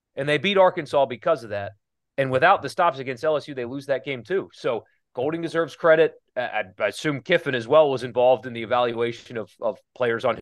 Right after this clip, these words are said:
his roster, so he deserves credit too. But, like, Randall Joyner and, and these guys, linebacker play is, is good. Uh, I, I mean, they're slow in spots. Th-, they're lacking athletes in spots. But, man,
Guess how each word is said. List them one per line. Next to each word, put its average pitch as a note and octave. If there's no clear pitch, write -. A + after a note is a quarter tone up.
his G2+
roster, G#2+
so A2+
he A#2
deserves A2+
credit A2+
too. E3+
But, A2
like, B2+
Randall D3+
Joyner C3+
and, B2
and A#2+
these A2+
guys, G#2
linebacker G3
play D#3
is, A#2+
is C3+
good. A#2+
Uh, D3
I, D#3
I D#3
mean, D3+
they're E3+
slow G3
in G#3+
spots. -
Th-, D3+
they're D#3+
lacking E3
athletes E3
in A#2+
spots. B2
But, B2+
man, D3+